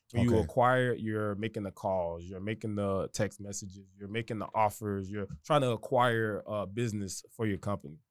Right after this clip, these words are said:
Speaker 2: Okay. Make sure y'all get y'all pens and pads out 'cause they dropping gems in this episode.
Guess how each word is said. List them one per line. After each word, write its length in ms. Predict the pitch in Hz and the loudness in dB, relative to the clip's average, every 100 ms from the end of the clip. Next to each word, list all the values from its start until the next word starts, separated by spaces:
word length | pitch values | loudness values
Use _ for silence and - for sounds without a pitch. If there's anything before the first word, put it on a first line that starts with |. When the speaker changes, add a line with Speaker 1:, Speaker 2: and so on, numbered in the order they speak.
| - 92 | -12 -8
Speaker 2:
Okay. 240 | - - 95 _ - | -4 -4 -6 _ -2
Make 120 | 107 | 4
sure 120 | 135 | 8
y'all 140 | 123 123 | 8 8
get 180 | 120 | 2
y'all 140 | 127 107 | 0 0
pens 460 | - 151 143 143 | 2 4 6 6
and 140 | 135 117 | 6 6
pads 400 | - 135 131 92 | 4 4 4 4
out 200 | 87 82 | 2 2
'cause 140 | 82 | 0
they 140 | 95 117 | 2 4
dropping 460 | 107 98 90 87 | 6 6 4 0
gems 460 | 80 107 117 87 85 | 6 8 8 6 4
in 80 | 87 | 4
this 160 | 87 | 2
episode. 460 | 85 80 82 78 | 0 -2 -2 -4